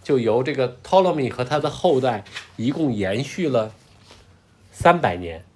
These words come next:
就差不多从公元前三百零五年一直延续到公元前三十年，就到最后一个那个埃及艳后，就是那个，呃，叫，呃，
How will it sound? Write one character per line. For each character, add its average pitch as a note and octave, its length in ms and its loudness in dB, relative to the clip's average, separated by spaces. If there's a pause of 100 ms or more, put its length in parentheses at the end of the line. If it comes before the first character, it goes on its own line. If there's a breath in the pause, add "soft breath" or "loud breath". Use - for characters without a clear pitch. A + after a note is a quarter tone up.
就 C#3+ 120 -2
差 F3 220 -2
不 F3+ 80 -10
多 F#3+ 140 2
从 F#3+ 320 -6
公 G#3+ 320 -2
元 C#3+ 220 2
前 B2 320 0
三 F3+ 360 0
百 G#2 300 -4
零 G#2 460 0
五 A2 120 -6
年 G2+ 380 -4
一 F3+ 120 -6
直 C#3+ 180 -4
延 A2 320 -4
续 B2+ 200 -8
到 A2+ 160 0
公 C#3+ 280 -4
元 A2+ 180 -4
前 G#2+ 260 -6
三 E3+ 280 -6
十 D3+ 140 -12
年， F2+ 260 -8
就 A#2 120 -6
到 G#2+ 300 -2
最 A#2+ 180 -4
后 A#2+ 220 0
一 F#2+ 120 -2
个 G2+ 180 0 (480 loud breath)
那 G#2+ 100 -4
个 - 80 -8
埃 A#2 200 2
及 G#2 280 -6
艳 G2+ 200 2
后， G#2 180 -4
就 G#2 120 -6
是 - 180 -8
那 G2+ 120 0
个， F#2+ 300 0 (560 soft breath)
呃， G2 360 -6
叫， F#2 800 -2 (380 soft breath)
呃， - 540 -6